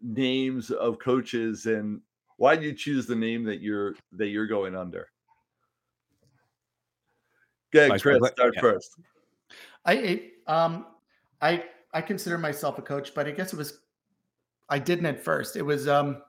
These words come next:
Speaker 3: like, I didn't consider myself a leader until people followed me. Um, so I kind of, like I said, it chose, it chose us. I feel like it chose me.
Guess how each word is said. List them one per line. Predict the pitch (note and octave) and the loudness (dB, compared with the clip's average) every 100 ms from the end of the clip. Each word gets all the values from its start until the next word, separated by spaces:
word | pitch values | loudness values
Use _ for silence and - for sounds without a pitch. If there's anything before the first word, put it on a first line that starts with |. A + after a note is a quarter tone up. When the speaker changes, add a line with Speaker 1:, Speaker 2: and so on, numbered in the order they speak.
| _ _ _ _ _ - | _ _ _ _ _ -4
Speaker 3:
like, | D3+ D#3 | -2 0
I | |
didn't | D#3 F#3 | 0 -2
consider | F3 F#3 F3 | -4 -2 0
myself | E3 D3+ D3+ C#3+ | 0 0 -2 -2
a | |
leader | B2+ C3+ D3 C3+ A#2+ | -4 -4 -2 -2 -2
until | B2+ A#2+ | -4 -6
people | C3+ B2+ | -8 -6
followed | - A#2+ A2+ C3 | -2 -2 -2 -6
me. | D#3 D#3+ C#3+ - - C3+ | -6 -6 -10 -18 -6 0
Um, | C#3 C#3+ | 2 2
so | F#3 E3 C#3+ - - - D#3 | 2 2 0 -8 -20 -6 -4
I | |
kind | D#3 F#3+ A#3 G#3 | -2 0 2 4
of, | D3+ - - _ - F3 | 4 -2 -16 _ -12 0
like | D#3+ E3 | 2 2
I | |
said, | E3 F3+ | 2 2
it | C#3 | 0
chose, | - D3+ E3 C3+ - C#3 | -2 -2 0 -2 -6 -10
it | |
chose | - D#3 C#3 | -6 -4 0
us. | D3+ D3 | 0 0
I | |
feel | C3+ E3+ | 0 0
like | D#3 | 0
it | C#3+ | -2
chose | - C#3+ D#3 C#3 C3+ | -4 -2 -2 -4 -2
me. | B2+ E3+ F3+ | 0 0 -2